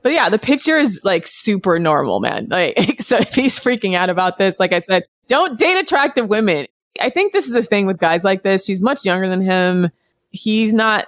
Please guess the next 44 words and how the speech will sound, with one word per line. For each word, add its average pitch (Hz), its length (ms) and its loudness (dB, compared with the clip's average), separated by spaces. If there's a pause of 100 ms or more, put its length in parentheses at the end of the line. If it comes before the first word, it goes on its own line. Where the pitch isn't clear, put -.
that 185 200 2
attractive. 180 540 0
She's - 160 -8
probably 180 340 -2
out 175 140 0
of 165 80 -2
his 165 140 -4
league 151 360 0
and 160 80 2
he 185 60 2
knows 160 300 0
it. 147 260 2 (140)
What 185 160 0
they 185 100 4
do 202 180 0
is 190 120 2
they 180 100 2
try 180 180 -2
to 175 80 0
get 175 140 -2
with 156 100 -6
women 165 280 -2
like 151 180 -2
this 156 180 0
and, 165 80 -2
like, 151 200 0
neg 156 260 0
their 151 140 2
self-esteem 156 640 -2
down 143 380 0
to 143 380 0 (100)
a 156 100 2
small 156 580 -2
little 139 480 2
minuscule 143 880 -2 (140)
little 165 240 0
P 147 500 -2
so - 160 -4
that 160 240 -2
they're 156 80 0
just 160 300 -4 (100)
basically 160 480 -2
a 147 60 0
complete 160 680 -2